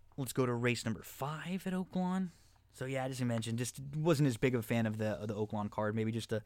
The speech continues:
some horses to include in some of your exotics if you get the prices on them. Uh, fifth race, the number five, Hidden Promise, who was claimed by John Sadler.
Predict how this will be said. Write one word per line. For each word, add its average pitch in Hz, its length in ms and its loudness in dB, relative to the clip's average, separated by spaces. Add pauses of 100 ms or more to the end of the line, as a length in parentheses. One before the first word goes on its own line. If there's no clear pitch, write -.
(220)
some 113 180 0
horses 110 300 2
to 113 120 0
include 110 360 2
in 107 60 -2
some 110 180 -2
of 104 80 -2
your 104 120 -2
exotics 101 460 -4
if - 80 -6
you 104 60 -4
get 104 140 -2
the 95 60 -8
prices 107 440 -4
on 98 160 0
them. 98 240 -2 (600)
Uh, 110 140 -6 (160)
fifth 156 160 0
race, 147 260 4
the 123 160 4
number 160 200 4
five, 87 400 -8
Hidden 110 300 -2
Promise, 107 520 -2 (320)
who 143 420 10 (1000)
was 131 160 -2
claimed 147 280 2
by 147 140 0
John 127 260 4
Sadler. 113 480 -2